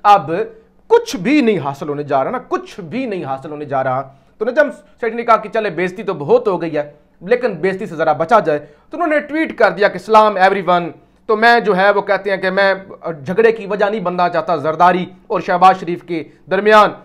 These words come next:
और मैं जो है इस ओहदे से इस्तीफा देता हूं और मैं अब पीसीबी के चेयरमैन का उम्मीदवार नहीं। और उसके बाद फिर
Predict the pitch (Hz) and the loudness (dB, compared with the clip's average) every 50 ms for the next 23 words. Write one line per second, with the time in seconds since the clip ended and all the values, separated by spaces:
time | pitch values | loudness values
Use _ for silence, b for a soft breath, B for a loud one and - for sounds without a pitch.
0 | _ _ - 240 240 220 240 285 285 233 170 - - - _ 147 170 175 170 185 | _ _ 0 2 2 4 4 4 2 2 0 -2 -6 -16 _ -10 -8 -4 -2 0
1 | 196 185 160 - - - - 196 202 190 - - 185 175 - - 233 233 214 214 | 0 0 -2 -4 -8 -12 -12 -10 -10 -10 -8 -8 -8 -6 2 4 4 6 6 4
2 | 180 - 202 208 226 226 - - - 226 226 - 311 294 - - 233 185 160 135 | 2 2 0 -2 -2 -2 -6 -8 -8 -8 -6 -4 -4 -4 -2 2 4 4 4 2
3 | 151 147 151 185 170 147 160 214 226 185 170 156 151 160 170 175 165 151 156 147 | -2 -4 0 0 0 0 0 -2 -2 -2 -2 -2 0 -2 0 0 2 0 0 0
4 | 160 165 - 185 180 - 160 151 143 143 156 156 - 156 151 143 143 139 147 147 | -2 -6 -6 -10 -12 -12 -12 -14 -14 -12 -12 -14 -10 -8 -8 -8 -8 -10 -8 -2
5 | 220 233 254 247 - - _ _ _ 262 277 302 302 254 185 139 147 120 147 151 | 0 0 0 0 -4 -12 _ _ _ -8 -4 -2 -2 -2 -2 -4 -2 0 2 2
6 | 147 131 123 131 175 185 143 - - - _ _ _ _ 220 214 247 247 - 262 | 2 2 0 -6 -10 -10 -10 -12 -18 -20 _ _ _ _ 0 0 0 0 -2 -2
7 | 240 202 208 214 214 208 - - - 214 226 165 - - - | 2 4 6 6 6 4 0 -6 -6 -6 -4 -4 -6 -12 -16